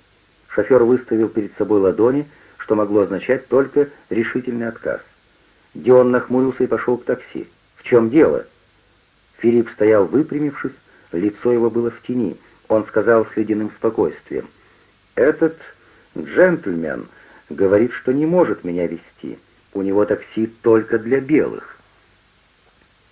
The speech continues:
Чувствуя себя бесконечно виноватым,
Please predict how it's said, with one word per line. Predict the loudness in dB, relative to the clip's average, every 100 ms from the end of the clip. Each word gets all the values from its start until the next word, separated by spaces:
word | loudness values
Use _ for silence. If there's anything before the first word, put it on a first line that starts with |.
| _ -8
Чувствуя | -4 -4 0 -2
себя | 0 0 0
бесконечно | 0 -6 -4 -2 -2 -2 -4 -8
виноватым, | -6 -6 -2 -2 -2 -8 -16